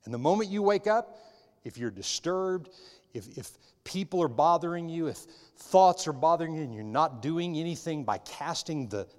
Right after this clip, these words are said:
the care of those kind of things, they're robbing you of being able to live in, in, in the, the results of the mercy and the blessing of God. They're robbing you. They keep you in unbelief. A person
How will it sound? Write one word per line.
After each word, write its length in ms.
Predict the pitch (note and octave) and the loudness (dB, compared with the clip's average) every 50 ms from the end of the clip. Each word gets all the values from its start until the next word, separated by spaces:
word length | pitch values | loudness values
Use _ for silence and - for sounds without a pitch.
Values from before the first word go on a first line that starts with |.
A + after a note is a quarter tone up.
| _ - | _ -12
the 60 | G#2 | -12
care 440 | - - - - D#3+ E3 E3 E3+ E3+ | -12 -10 -10 -6 -4 -2 0 0 0
of 120 | D#3+ C3+ C3 | 0 0 -2
those 220 | D#3+ D#3+ D3 - | -2 -2 -2 -4
kind 280 | - - D#3+ D#3 D3 C3+ | -4 -4 -4 -4 -4 -4
of 80 | B2+ | -6
things, 500 | - - E3 E3 E3 E3 E3+ D#3+ - - - - - - - - - | -8 -8 -8 -8 -10 -12 -12 -12 -14 -14 -14 -20 -20 -20 -20 -8 -2
they're 160 | B2 C3 B2 | 0 0 0
robbing 880 | G#2+ G#2 G#2+ A2 C3+ D#3 F3+ G3+ A3+ G#3 D3 C3+ A#2 G2+ G2 G2+ G2+ F#2 F2 | 0 -2 2 6 6 8 8 8 8 6 6 2 -4 -6 -8 -10 -12 -12 -12
you 560 | F#2+ G2 F2+ F2 E2+ F2 F#2+ A2 B2+ C3 - _ _ _ _ _ _ _ _ - - - - - | -12 -12 -10 -10 -10 -10 -12 -12 -12 -14 -16 _ _ _ _ _ _ _ _ -20 -20 -20 -10 -10
of 180 | A#2+ A2 G2 | -8 -8 -4
being 320 | F#2+ C#3+ E3+ G3 G#3 G#3 F#3+ | -4 -2 -2 0 -2 -2 -2
able 640 | E3+ D#3+ E3 D#3 C#3 D3 D#3 D#3 D#3 D#3 D3 - - - - _ _ _ _ _ _ _ _ | -2 -2 -2 -2 0 2 2 2 2 2 0 -4 -12 -20 -20 _ _ _ _ _ _ _ _
to 160 | - - C#3 | -6 -4 -4
live 840 | A#2+ A#2 A#2 A#2+ C3+ E3+ G#3+ A3+ F#3+ B2 G2+ G#2 G#2 G#2+ G#2+ - - - _ _ _ _ _ | -4 -4 -4 -2 -2 -2 0 2 0 0 0 -2 -6 -8 -12 -14 -18 -20 _ _ _ _ _
in, 300 | D#3 D3 D3 D3 C3+ A#2+ - - _ _ _ | -4 -2 -2 -2 -2 -6 -8 -14 _ _ _
in, 220 | - D3 C#3 C#3+ D3 - | -6 -4 -4 -4 -6 -6
in 180 | F3 C#3 C3+ A#2 | -6 -6 -6 -4
the, 160 | G#2 B2+ - - | -6 -8 -10 -8
the 120 | - A#2+ C3 | -4 -4 -2
results 680 | A2 A#2 B2+ A2+ G2 F#2+ F#2 E3+ F#3 G3+ G#3+ G3+ - - | -2 -2 -4 -4 -4 -4 0 0 2 2 2 0 -2 -8
of 240 | - - C#3+ A#2+ G#2 | -6 -6 -6 -4 -4
the 100 | A#2 A#2 | -6 -6
mercy 600 | A#2+ A#2+ C3 D#3+ F3+ E3+ - - D3+ C3+ A#2 A2+ | -4 -2 0 0 0 0 0 0 0 -2 -4 -6
and 100 | A2+ G#2 | -6 -6
the 80 | A2 | -8
blessing 500 | G2 F#2+ A#2 C3 C3+ - - C#3 A#2+ A2+ | -8 -4 -4 -4 -2 -2 -4 -4 -4 -8
of 120 | G#2+ F#2+ G2 | -10 -10 -10
God. 320 | A2 G#2+ F#2 D2 D2 - _ _ | -10 -10 -12 -14 -18 -20 _ _
They're 140 | A#2+ A#2 G#2+ | -6 -6 -2
robbing 500 | G#2 B2 C#3+ D#3+ E3+ C#3+ A#2 G#2+ F2 E2 | 0 2 2 2 2 0 -2 -8 -10 -12
you. 140 | D#2 - - - | -16 -20 -18 -16
They 80 | G2 G2 | -16 -16
keep 320 | - - - F3 E3 F3 | -14 -10 -10 -10 -8 -6
you 100 | E3+ D3+ | -6 -6
in 100 | D3 C#3+ | -4 -2
unbelief. 460 | C#3+ D3+ C#3+ A2 A2+ B2+ C#3+ A2+ F2+ - - - - _ | -4 -4 -4 -4 -6 -6 -6 -6 -8 -10 -16 -20 -20 _
A 60 | - | -20
person 640 | - - - E3+ G3 G3 - - A#3 A#3+ A#3+ A#3+ A#3+ | -14 0 4 4 4 4 4 2 2 2 2 0 0